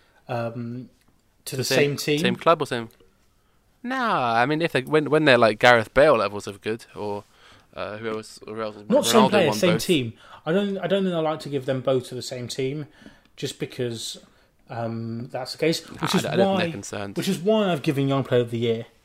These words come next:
Speaker 1: to a Leicester player, because I think they deserve it. And by the fact that you've said Liverpool player, I think you're gonna be thinking, what, you're gonna forget, you've pr-, clearly forgotten this player, because James Maddison is twenty-three and therefore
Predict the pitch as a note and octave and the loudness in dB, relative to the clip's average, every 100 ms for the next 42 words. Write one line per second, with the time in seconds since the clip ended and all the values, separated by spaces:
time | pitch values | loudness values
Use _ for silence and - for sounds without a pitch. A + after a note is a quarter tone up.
0 | _ _ - F#3+ E3+ B2 - - A#2+ A2 | _ _ -4 0 0 0 -4 -10 -6 -6
1 | G#2+ D3+ - - A2 C3 A#2+ A2+ A2+ A2+ | -6 -8 -4 -4 -4 -6 -10 -6 -2 -2
2 | A2+ A2 - - - - C#3 D#3 E3+ C4+ | -2 -6 -12 -18 -18 -8 0 2 2 -2
3 | A#3 F3 F#3 - D3+ D3 F#3+ - C3+ B2+ | -4 -4 -8 -8 -8 -4 -4 -4 -6 -4
4 | A#2 - - - B3+ G#3 F3 F3+ E3+ D#3 | -4 -6 -14 -2 -2 0 0 2 0 -2
5 | E3+ D#3 D3+ D3 - - _ _ - D#3+ | -4 -4 -4 -6 -10 -20 _ _ -18 -14
6 | E3+ G#3 - - _ A3 G#3+ A3+ - - | -2 -2 -2 -10 _ -4 -2 -2 -4 -2
7 | - G#3+ F#3+ E3 - A3 - - - A#3+ | 2 2 2 -6 -6 -8 -8 -12 0 2
8 | E3 D3+ C3+ E3+ - C#3 A#2+ - A#2 G#2 | 4 2 4 2 4 0 -2 -4 -6 -4
9 | A2 - - - - - E3+ D#3+ - _ | -6 -10 -20 -10 -8 -4 -2 -2 -6 _
10 | _ G#3 A3+ A3 F#3 D#3 D3+ C3 - - | _ 4 6 4 2 -4 -4 -6 -6 -4
11 | C#3+ C3 - _ - F#3 - E3+ E3 C#3+ | -2 -2 -6 _ -2 0 0 -6 -2 -2
12 | B2+ D#3+ - _ _ _ - - B2+ C#3+ | -2 -6 -14 _ _ _ -18 -8 -2 0
13 | D3+ - C3+ | 0 2 0